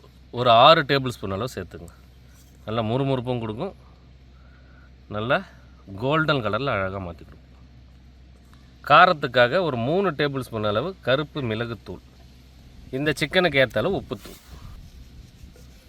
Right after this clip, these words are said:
நீங்க ஒரு, ஒரு முட்டை யூஸ் பண்ணீங்க, எண்ணெயில வறுபடும் போது பிரியக்கூடாது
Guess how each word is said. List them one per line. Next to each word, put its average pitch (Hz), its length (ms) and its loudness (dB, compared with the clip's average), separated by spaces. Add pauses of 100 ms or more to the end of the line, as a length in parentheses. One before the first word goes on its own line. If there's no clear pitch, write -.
(760)
நீங்க 160 200 -2 (160)
ஒரு, 143 240 0
ஒரு 170 200 4
முட்டை 185 280 2
யூஸ் 135 240 0
பண்ணீங்க, 95 280 -8 (280)
எண்ணெயில 127 360 0
வறுபடும் 113 420 -4
போது 156 120 -6
பிரியக்கூடாது 95 560 -6